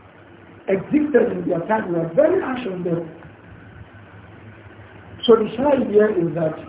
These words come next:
the issue of, uh, kalam, the issue of ulum, and the issue of ru'ya,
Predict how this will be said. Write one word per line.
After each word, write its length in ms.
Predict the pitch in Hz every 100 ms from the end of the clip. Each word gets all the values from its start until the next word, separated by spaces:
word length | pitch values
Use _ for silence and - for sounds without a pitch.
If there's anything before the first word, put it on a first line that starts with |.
| 175
the 60 |
issue 340 | 190 240 247 254
of, 240 | 202 -
uh, 200 | 185 180 -
kalam, 520 | 185 214 262 - - - - - - -
the 220 | 160 185
issue 160 | 226 233
of 120 | 220 - -
ulum, 540 | 214 233 277 370 - - - - - - - - -
and 140 | 175 180
the 120 | 220
issue 200 | 214 226
of 120 | 180
ru'ya, 760 | 175 165 214 190 196 185 - -